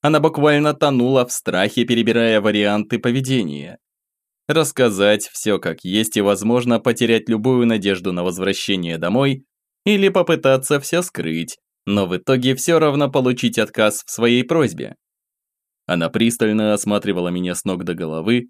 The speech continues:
особо остановившись на пальцах рук в поисках колец артефактов, определяющих правду.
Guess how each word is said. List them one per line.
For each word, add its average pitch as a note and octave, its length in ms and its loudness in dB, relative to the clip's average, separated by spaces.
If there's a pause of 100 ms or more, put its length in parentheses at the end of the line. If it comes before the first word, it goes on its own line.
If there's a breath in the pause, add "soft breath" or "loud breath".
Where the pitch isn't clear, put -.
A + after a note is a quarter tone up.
(100)
особо C#3 460 0
остановившись B2+ 720 -2
на C3+ 140 0
пальцах C3+ 440 -2
рук E2 380 -6
в - 180 -20
поисках F#2+ 520 -2
колец F2+ 360 -4
артефактов, A2+ 680 -2
определяющих A#2 760 0
правду. B2+ 580 -2